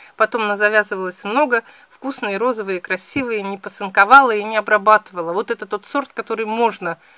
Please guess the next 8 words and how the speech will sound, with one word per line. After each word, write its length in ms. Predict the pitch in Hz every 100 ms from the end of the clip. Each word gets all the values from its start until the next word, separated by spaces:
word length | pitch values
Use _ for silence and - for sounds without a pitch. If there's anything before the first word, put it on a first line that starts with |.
| _ _
на 140 | 208 202
самотек 500 | 220 214 214 208 -
пустить. 480 | 202 190 - 320
Сорт 260 | - - -
понравился, 800 | - 196 269 294 262 - 233 220 _ _ _
собрала 380 | - 196 202 247
свои 300 | - 196 202
семена. 500 | - 196 196 175